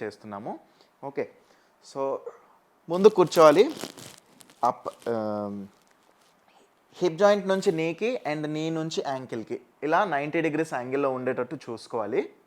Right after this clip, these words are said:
చేతులు రెండు, ఆ, రెండు చేతులతో చైర్ని ఇలా పట్టుకోవాలి సైడ్ నుంచి. ఓకే, ఫస్ట్ పాదాలు మొత్తం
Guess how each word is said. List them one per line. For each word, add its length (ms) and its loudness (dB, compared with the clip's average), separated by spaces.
చేతులు 240 4
రెండు, 280 0
ఆ, 580 -4
రెండు 340 0
చేతులతో 460 2
చైర్ని 260 0
ఇలా 100 0
పట్టుకోవాలి 460 -4
సైడ్ 300 -6
నుంచి. 380 -8
ఓకే, 300 -4
ఫస్ట్ 260 -2
పాదాలు 420 8
మొత్తం 460 -4